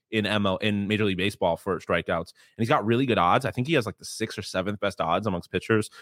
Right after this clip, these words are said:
to, to, um, lead the league in strikeouts. Garrett Cole is the favorite, um, who I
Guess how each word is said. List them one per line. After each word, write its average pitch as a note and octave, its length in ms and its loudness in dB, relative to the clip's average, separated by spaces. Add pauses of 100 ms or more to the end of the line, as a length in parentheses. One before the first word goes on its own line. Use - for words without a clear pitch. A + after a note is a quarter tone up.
(260)
to, A2 140 0 (100)
to, G2 360 0
um, F#2 300 2
lead G2+ 160 0
the A2 60 -2
league A2+ 220 2
in A2 60 0
strikeouts. A#2+ 560 2
Garrett F2 220 0
Cole D#2 160 -4
is C#2+ 80 -12
the D#2 60 -12
favorite, E2 320 -4 (320)
um, - 260 -12
who D2+ 120 -6
I E2+ 280 -8